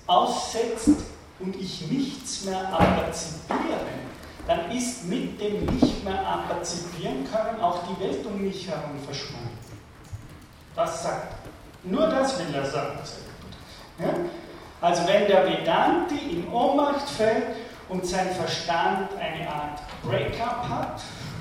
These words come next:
ja, implodiert, dann nimmt er nichts mehr wahr.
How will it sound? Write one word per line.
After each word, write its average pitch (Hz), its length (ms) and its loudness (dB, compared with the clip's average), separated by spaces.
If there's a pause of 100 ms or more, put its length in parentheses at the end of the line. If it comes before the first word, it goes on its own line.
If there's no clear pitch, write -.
(300)
ja, 135 180 -4 (180)
implodiert, 170 800 -2 (1400)
dann 185 160 4
nimmt 269 260 2
er 240 140 2
nichts - 400 -2
mehr 170 220 2
wahr. - 440 2